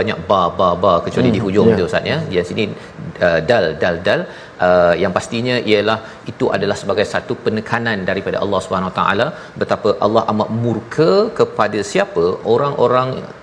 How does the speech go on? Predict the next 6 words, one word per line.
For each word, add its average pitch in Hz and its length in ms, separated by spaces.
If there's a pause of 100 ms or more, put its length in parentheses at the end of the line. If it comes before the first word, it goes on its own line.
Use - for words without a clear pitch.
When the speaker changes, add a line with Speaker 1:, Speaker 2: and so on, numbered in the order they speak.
(380)
Speaker 1:
terutamanya 113 460
Abu 92 160
Lahab, 123 260 (200)
yang 120 160 (300)
sudahlah 127 380 (160)
mensyirikkan 95 520